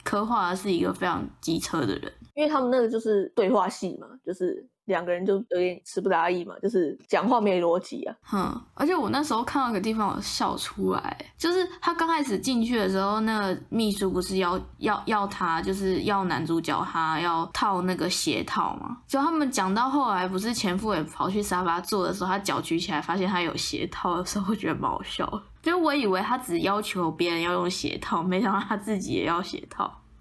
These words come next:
Speaker 1: 不过我觉得他这个好像有一点点，就是我看完之后，我觉得他有一种新旧观念的那种融合的感觉啊。光他儿子教他 Twitter，
Speaker 2: 嗯。
Speaker 1: 然后后来餐车也是靠 Twitter 的一些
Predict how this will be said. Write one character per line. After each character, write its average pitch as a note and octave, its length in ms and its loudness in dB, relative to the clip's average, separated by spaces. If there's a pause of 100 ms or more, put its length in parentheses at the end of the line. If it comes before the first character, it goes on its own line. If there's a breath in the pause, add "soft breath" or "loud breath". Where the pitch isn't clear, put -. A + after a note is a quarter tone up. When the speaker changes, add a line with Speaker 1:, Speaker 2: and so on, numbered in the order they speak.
(180 soft breath)
Speaker 1:
不 D#4 60 -2
过 G#4 160 4
我 C4 120 2
觉 A#3 200 -2
得 C#4+ 60 2
他 F4+ 240 0
这 F#4 220 -2
个 F#4 140 -2
好 B3+ 220 0
像 D4 260 0
有 G#3 200 0
一 C#4+ 140 0
点 G3 360 0
点， - 400 -4
就 A3 180 0
是 A3 180 -2
我 G3 260 0
看 G#3 340 0
完 F3+ 240 0
之 G3 160 -2
后， G#3 200 2
我 F#3 120 2
觉 G3+ 120 -2
得 G#3+ 60 2
他 C4 180 0
有 G#3+ 140 0
一 G#3+ 40 -2
种 G3 160 -2 (380)
新 A#3 280 0
旧 A#3 180 2
观 G3+ 280 0
念 G3 200 2
的 - 160 -2
那 G3 160 -2
种 - 220 -4
融 F3+ 260 0
合 G3 180 0
的 - 80 -2
感 - 260 -4
觉 - 180 -12
啊。 - 180 -12 (160)
光 A3 240 0
他 G#3+ 480 0 (100)
儿 F3+ 180 0
子 F3 180 0
教 F3+ 180 0
他 F3+ 360 -2
Twitter， F3 800 -2
Speaker 2:
嗯。 F#3+ 600 -2 (100)
Speaker 1:
然 F#3+ 120 4
后 A#3+ 300 2
后 A#3+ 80 2
来 F3+ 200 0 (160)
餐 G#3 300 0
车 G#3 220 2
也 F3 120 0
是 G3 140 -2
靠 F#3+ 300 0
Twitter F3+ 440 -2
的 A#2 140 0
一 E3 80 2
些 D#3+ 300 -2